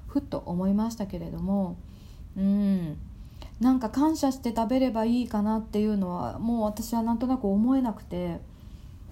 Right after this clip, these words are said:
うん、やめようと思ってます。思-、思ってますっていうか、もうやめてるけどね、ほとんど、まあ、自分で買うことはないし、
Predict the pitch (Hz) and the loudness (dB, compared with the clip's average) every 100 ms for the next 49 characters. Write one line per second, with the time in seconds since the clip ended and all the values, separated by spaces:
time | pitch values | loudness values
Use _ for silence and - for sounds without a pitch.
0 | - 170 165 165 165 165 165 160 175 190 | -10 -8 -6 -6 -6 -6 -6 -4 -6 0
1 | 196 214 233 226 - - - 185 - - | 4 4 4 0 -2 -12 -2 -2 -2 -2
2 | 180 202 202 185 160 151 - - - - | 4 4 4 -2 -2 -2 -6 -14 -14 -16
3 | - 202 214 220 220 240 - 226 196 175 | -2 2 4 4 4 4 4 0 0 0
4 | - 165 160 180 214 180 190 269 302 302 | -2 -4 0 2 2 4 4 4 4 2
5 | 233 156 - 160 202 302 349 202 160 - | 0 -2 -6 -4 2 4 4 2 0 -6
6 | - - - - - 262 202 226 302 294 | -12 -14 -14 -14 2 4 6 4 4 4
7 | 294 285 285 285 208 170 170 175 175 - | 4 4 4 2 0 -2 -2 -2 -4 -4
8 | 196 196 180 | 0 0 0